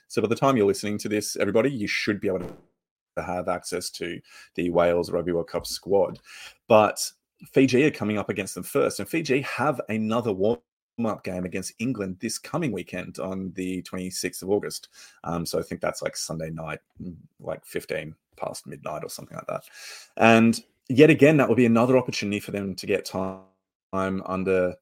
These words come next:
um, or to get games under the belt as a team, as a squad. And so it just makes me think that they, they could very, very easily be taking Wales down here. Uh, we'll talk about Wales's team in a moment, but the fact that Wales don't have another game now until the Rugby World Cup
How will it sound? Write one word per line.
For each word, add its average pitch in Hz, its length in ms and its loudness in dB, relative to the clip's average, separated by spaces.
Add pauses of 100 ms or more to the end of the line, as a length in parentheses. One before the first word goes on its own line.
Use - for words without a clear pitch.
(120)
um, 92 460 -6
or - 80 -10
to - 80 -12
get 98 160 -4
games 98 320 -4
under 92 100 -6
the 87 80 -10
belt 90 300 -2
as 92 220 -6
a 90 40 -12
team, 92 360 -6
as 90 240 -8
a - 20 -10
squad. 104 480 0 (400)
And 123 100 -2
so 143 200 8
it 139 60 8
just 180 200 2
makes 127 240 4
me 131 140 0
think 107 320 -2
that 101 180 2 (160)
they, 190 380 2
they 285 160 6
could 262 240 -2
very, 110 680 4 (480)
very 123 380 4
easily 98 420 -2
be 87 140 -10
taking 92 380 -4
Wales 90 340 -2
down 90 300 -6
here. 85 240 -14 (320)
Uh, 110 100 2
we'll 147 100 2
talk 220 260 6
about 98 260 2
Wales's 90 320 0
team 90 220 -8
in 87 60 -6
a 85 40 -6
moment, 95 480 -2
but 104 260 2 (540)
the 117 80 -6
fact - 400 2
that 107 300 4 (680)
Wales 135 260 0
don't 143 280 2
have 135 140 -4
another 113 220 -4
game 95 220 -6
now 90 160 -6
until 87 280 -6
the 90 100 -8
Rugby 90 200 -6
World 87 160 -8
Cup 104 320 -8